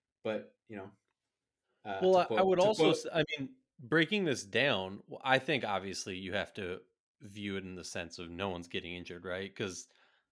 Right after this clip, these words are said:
Speaker 2: you can't really be, you know, when you're building a roster, you don't go, "Oh, well, if this player gets injured, we can still win." I don't know, whatever. But what I, I think an interesting aspect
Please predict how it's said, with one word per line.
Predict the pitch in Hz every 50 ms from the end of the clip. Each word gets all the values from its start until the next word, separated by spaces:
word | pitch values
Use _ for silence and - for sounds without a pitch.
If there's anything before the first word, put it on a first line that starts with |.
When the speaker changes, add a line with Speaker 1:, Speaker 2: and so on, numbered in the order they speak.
| _ _ _ _ -
Speaker 2:
you | 117 107
can't | - 143 131 117 110 - -
really | 110 113 113 107 104 104 98 95 90 87 90 - _ _ _ _ _ _ _ -
be, | 123 104 98 92 90 90 87 _ _ _ _ _ _ _
you | - 151 143
know, | 120 107 104
when | 113 120
you're | 123 131 139
building | 120 113 123 120 117 117 113 101
a | 95
roster, | 92 95 107 117 110 - - 92
you | 90 90
don't | 92 92 90
go, | 92 98 92 95 113
"Oh, | 120 113 98
well, | 87 98 98 92
if | - -
this | - 151 131
player | - - 120 107 98
gets | 90 92 90 -
injured, | 95 92 85 - 95 85 87
we | 92 -
can | - 87
still | - - - - 131 117 95 87
win." | 87 82 - -
I | - 151
don't | 107 82 82
know, | - -
whatever. | - 101 87 85 82 - - _ _ - - _ _ _ _ _ _ -
But | 151 139 127
what | 135 156 151 - -
I, | 156 139
I | 120 131 151
think | 131 - 170 156 143 127 - _ _ _ _ _ -
an | 120
interesting | 143 151 131 - - - 127 104 95
aspect | 113 135 147 135 - - - 113 107 101 -